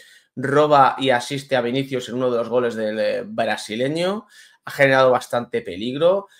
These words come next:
Ha, ha buscado en todo momento, pues, generar ventajas al Real Madrid en zona ofensiva. Hay una cosa que siempre le sobra a Brahim, que es a lo mejor un recorte de más, un regate de más, un tal. Hay veces que peca de individualismo, pero Brahim es un jugador muy necesario en este equipo, ¿eh?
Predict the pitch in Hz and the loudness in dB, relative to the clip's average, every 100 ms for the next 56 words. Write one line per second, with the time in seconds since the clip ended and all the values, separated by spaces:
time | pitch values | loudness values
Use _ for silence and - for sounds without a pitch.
0 | _ - 127 127 120 131 151 143 - 147 | _ 2 4 4 2 0 -2 -2 2 4
1 | 139 127 123 131 127 120 127 131 139 127 | 4 2 2 2 2 0 -4 0 2 2
2 | - 113 - 104 104 131 117 110 123 120 | 2 -6 -6 -4 -4 -4 -6 -4 -6 -6
3 | 120 110 113 113 110 117 113 107 113 107 | -8 -6 -4 -4 -4 -8 -10 -12 -8 -8
4 | 107 110 143 156 - - - - _ _ | -8 -8 -2 0 -2 -6 -20 -20 _ _
5 | _ _ _ 131 143 135 123 117 127 123 | _ _ _ 2 4 2 -4 -6 -4 -4
6 | 120 113 120 120 110 123 131 113 110 107 | -6 -4 0 2 2 0 -2 -6 -8 -8
7 | 104 - 110 107 104 110 98 113 123 110 | -8 -8 -10 -8 -10 -8 -6 -2 0 -2
8 | - 107 107 98 98 92 117 135 120 110 | -6 -12 -10 -10 -12 -8 0 2 2 -2
9 | - 107 107 127 127 _ _ _ - 104 | -10 -10 -2 0 -2 _ _ _ -20 -14
10 | 104 104 104 107 107 101 98 95 98 107 | -12 -12 -10 -8 -8 -8 -12 -10 -10 -8
11 | 117 135 143 - _ _ 107 95 90 101 | -4 -4 -6 -16 _ _ -6 -4 -4 -4
12 | 110 110 110 101 117 110 110 - - 98 | -4 -4 0 0 0 -2 -6 -6 -6 -6
13 | 82 - 80 78 - 80 - | -6 -12 -18 -20 -12 -8 -8